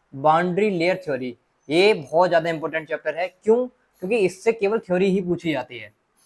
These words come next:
क्या पूछा जाता है? लगभग theory पूछी जाती है, और, अ, drag वगैरह उससे numerically पूछे जा सकते हैं, ऐसी बात नहीं, theory पूछी जाए, लेकिन ज़्यादातर maximum आपसे theory ही पूछी जाती है।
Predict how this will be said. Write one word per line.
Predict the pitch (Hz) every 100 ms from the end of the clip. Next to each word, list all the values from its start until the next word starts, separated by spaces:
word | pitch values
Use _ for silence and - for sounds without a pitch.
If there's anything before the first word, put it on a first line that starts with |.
| _ _
क्या | 156
पूछा | 156 175
जाता | 180 175
है? | 202
लगभग | 185 202 226
theory | 196 190
पूछी | 185 175
जाती | 165 165
है, | 196
और, | 180 180 180 - _ _
अ, | 151
drag | 147 160 170 170
वगैरह | 165 165
उससे | 170 165 175
numerically | 156 160 147 156 156 170
पूछे | - 156 170
जा | 151
सकते | 131 -
हैं, | 165
ऐसी | 147 151
बात | 147
नहीं, | 165
theory | 175 147 156
पूछी | 151 151
जाए, | 156 202 - _ _
लेकिन | 151 190 208
ज़्यादातर | 151 156 175 208
maximum | 190 170 - 185 185
आपसे | 156 208
theory | 202 165 170
ही | 175
पूछी | 170 147 139
जाती | 123 117 120
है। | 117